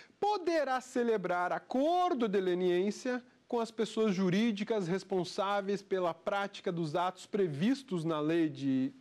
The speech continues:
corrupção. Perceba, a autoridade máxima de cada órgão ou entidade pública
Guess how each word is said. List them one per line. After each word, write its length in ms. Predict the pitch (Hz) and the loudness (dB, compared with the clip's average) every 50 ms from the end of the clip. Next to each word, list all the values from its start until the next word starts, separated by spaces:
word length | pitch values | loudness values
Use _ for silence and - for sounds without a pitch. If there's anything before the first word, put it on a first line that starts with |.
| _ _ _ _ _ | _ _ _ _ _
corrupção. 560 | - 147 127 139 131 - - - 143 98 - - _ _ _ _ _ _ _ _ _ - - - - - - _ _ _ _ _ _ _ _ _ _ _ _ _ _ _ _ _ _ _ _ _ _ | -6 -4 -2 -2 -4 -6 -6 -6 -6 -6 -6 -10 _ _ _ _ _ _ _ _ _ -20 -20 -20 -20 -20 -20 _ _ _ _ _ _ _ _ _ _ _ _ _ _ _ _ _ _ _ _ _ _
Perceba, 640 | - 226 208 - - 269 277 247 175 131 113 - - - _ _ _ _ _ _ _ _ _ _ _ _ _ _ _ _ _ _ _ _ _ _ _ _ _ - | 8 8 8 8 2 2 2 2 2 0 -2 -4 -6 -16 _ _ _ _ _ _ _ _ _ _ _ _ _ _ _ _ _ _ _ _ _ _ _ _ _ -6
a 60 | 143 | -2
autoridade 1120 | 156 160 170 190 175 185 190 185 165 170 147 131 160 160 170 196 196 196 214 262 277 277 - - | 0 0 2 2 0 2 2 2 2 2 0 0 0 0 0 0 0 0 2 2 2 0 -2 -8
máxima 800 | - 160 165 165 175 190 208 254 247 - - - - 254 240 226 | -6 -4 -2 0 0 0 0 -2 -4 -6 -8 -2 0 2 2 2
de 140 | 196 170 170 | 0 0 -4
cada 460 | - - 202 220 247 247 277 302 311 - - _ _ _ _ _ _ _ - | -4 -2 -2 0 0 0 0 -2 -4 -4 -12 _ _ _ _ _ _ _ -2
órgão 640 | 202 247 277 262 226 165 165 175 160 143 131 113 117 - - _ _ - | 0 2 2 2 0 0 0 0 2 0 0 -2 -6 -12 -20 _ _ -2
ou 500 | 185 185 190 202 247 330 339 - - - - _ - | 0 2 2 2 2 0 -2 -4 -6 -20 -12 _ -2
entidade 460 | 320 302 - - 208 220 214 220 226 | -2 -2 0 -2 -2 -2 -2 -4 -4
pública 560 | - - 277 269 226 208 - - 120 113 107 | -4 -2 0 0 0 -2 -6 -6 -10 -12 -12